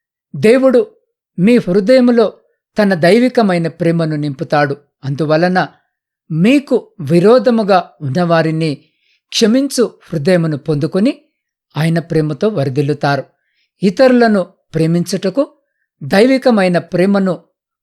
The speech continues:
కలువరి శిలువలో మన కొరకు దారపోసిన ఆ యేసు క్రీస్తు ప్రేమను పొందుకున్న వారుగా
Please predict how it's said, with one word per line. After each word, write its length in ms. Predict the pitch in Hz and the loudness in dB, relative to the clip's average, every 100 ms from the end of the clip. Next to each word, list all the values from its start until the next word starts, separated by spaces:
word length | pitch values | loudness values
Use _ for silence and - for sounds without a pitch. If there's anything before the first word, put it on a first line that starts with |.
| _ | _
కలువరి 480 | 196 226 269 262 240 | 0 2 4 4 2
శిలువలో 560 | - 196 196 208 202 190 _ _ | -2 -2 0 0 0 -2 _ _
మన 220 | 160 175 | -2 -2
కొరకు 360 | 175 196 247 247 | 0 2 2 0
దారపోసిన 920 | 143 151 202 214 190 175 185 165 143 - _ _ _ _ _ | -2 0 0 0 -4 -4 -2 -2 -4 -8 _ _ _ _ _
ఆ 80 | 185 | 2
యేసు 440 | 208 226 285 269 247 | 4 4 2 0 -2
క్రీస్తు 440 | - 254 262 262 | 0 -2 -2 -4
ప్రేమను 640 | - 190 180 180 180 165 _ _ - | -2 -2 0 0 -2 -6 _ _ 0
పొందుకున్న 500 | 220 285 269 247 220 | 0 0 0 0 2
వారుగా 600 | 175 170 170 165 143 | 2 2 2 2 0